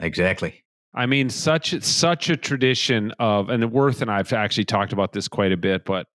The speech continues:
Speaker 2: I'm, I, I took a class in, I mean, it's so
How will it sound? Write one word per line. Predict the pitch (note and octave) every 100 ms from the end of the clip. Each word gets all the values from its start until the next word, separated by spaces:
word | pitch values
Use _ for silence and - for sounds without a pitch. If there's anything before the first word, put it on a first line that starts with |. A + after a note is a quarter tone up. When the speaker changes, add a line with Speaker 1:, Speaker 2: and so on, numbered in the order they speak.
| _ _ _ _ _ -
Speaker 2:
I'm, | A2 A#2 A#2 - _ _ G2+
I, | G#2+ A#2
I | - G#2+
took | A2+ C#3+ -
a | A2+
class | - A#2 A2+ G#2+ - - -
in, | A2 G2 F#2 - A#2+
I |
mean, | C3 C3+
it's | -
so | - F3 A#2+